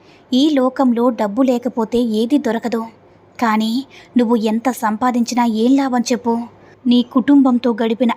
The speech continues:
ఆనంద క్షణాలు కొన్నైనా ఉన్నాయా? నువ్వు నీ కుటుంబ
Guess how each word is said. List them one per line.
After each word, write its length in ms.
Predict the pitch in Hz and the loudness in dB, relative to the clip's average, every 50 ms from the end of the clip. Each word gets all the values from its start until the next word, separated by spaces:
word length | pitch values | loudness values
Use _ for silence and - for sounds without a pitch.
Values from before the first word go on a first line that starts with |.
| - 220 202 | -4 -6 -4
ఆనంద 220 | 226 254 269 269 277 277 | 0 2 2 2 2 0
క్షణాలు 360 | - 269 247 233 233 233 233 233 - | -2 -2 0 2 2 0 0 -2 -2
కొన్నైనా 380 | 220 220 226 247 269 277 302 285 233 233 | -2 0 2 2 4 4 4 4 2 2
ఉన్నాయా? 300 | 220 220 220 220 220 226 247 269 - - _ _ - - - _ _ - 240 | 2 2 2 2 0 -2 -2 -6 -12 -16 _ _ -20 -20 -20 _ _ 0 2
నువ్వు 220 | 233 233 214 233 233 247 240 | 2 2 2 2 4 4 4
నీ 80 | 240 233 - - | 4 2 0 -4
కుటుంబ 280 | 240 - 285 277 269 | -2 2 4 4 4